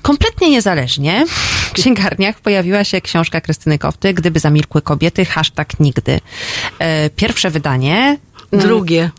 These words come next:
Speaker 1: pierwsze wydanie nie posiadało hashtagu.
Speaker 2: Nie posiadało.
Speaker 1: Mm, o co chodzi z tym hashtagiem?
Speaker 2: No, że nigdy nie zamilkną.
Speaker 1: Bo
Speaker 2: O to.
Speaker 1: książka jest, em,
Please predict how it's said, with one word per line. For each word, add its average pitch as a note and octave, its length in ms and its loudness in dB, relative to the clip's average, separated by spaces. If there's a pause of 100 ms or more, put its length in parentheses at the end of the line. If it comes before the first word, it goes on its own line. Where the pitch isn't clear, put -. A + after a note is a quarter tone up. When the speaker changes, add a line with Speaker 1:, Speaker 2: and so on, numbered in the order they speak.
Speaker 1:
pierwsze G#3 320 -2
wydanie D3+ 520 0
nie A#3 100 2
posiadało D#3+ 540 0
hashtagu. D#3+ 720 -2
Speaker 2:
Nie G3 180 4
posiadało. D#3+ 720 -2 (280)
Speaker 1:
Mm, E3 880 4 (960)
o D4+ 60 0
co - 120 0
chodzi C#3+ 180 0
z - 40 -4
tym C#3 120 0
hashtagiem? D3+ 440 -2 (1400)
Speaker 2:
No, G3+ 320 4
że A3 160 2
nigdy A3+ 420 4
nie A#3 200 2
zamilkną. G#3+ 840 0 (520)
Speaker 1:
Bo F#3+ 140 0
Speaker 2:
O G3+ 40 2
to. G#3 60 2
Speaker 1:
książka D4+ 500 0
jest, B3 360 -2
em, G#3 480 0